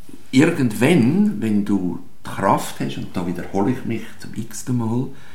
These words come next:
dich nicht einzuschalten und nicht zu sagen, "Nein, mach das nicht so, sondern lass es", sondern das einfach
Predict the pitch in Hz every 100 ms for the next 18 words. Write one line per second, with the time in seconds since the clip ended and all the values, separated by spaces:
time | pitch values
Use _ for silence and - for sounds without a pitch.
0 | - - - - - 90 98 127 139 -
1 | - 135 139 - - 214 - - 101 101
2 | 107 107 - - 127 110 113 127 117 -
3 | - - - - - - - - 107 -
4 | 85 69 - - - - - 98 -